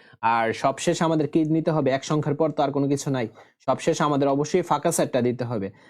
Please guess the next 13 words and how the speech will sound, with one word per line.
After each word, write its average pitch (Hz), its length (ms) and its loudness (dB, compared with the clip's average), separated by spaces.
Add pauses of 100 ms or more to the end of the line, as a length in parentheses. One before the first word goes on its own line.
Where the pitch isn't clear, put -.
(100)
আর 127 120 2
দেখছো, 151 420 0
সবগুলা 175 680 0
উপাদানের 160 500 0
আগে 127 300 2
এবং 131 300 0
ব্র্যাকেটের 151 480 2
আগে 120 160 0
অবশ্যই 143 380 0
কমাটা 156 380 0
ইউজ 135 260 0
করতে 117 240 -6
হবে। 104 220 -8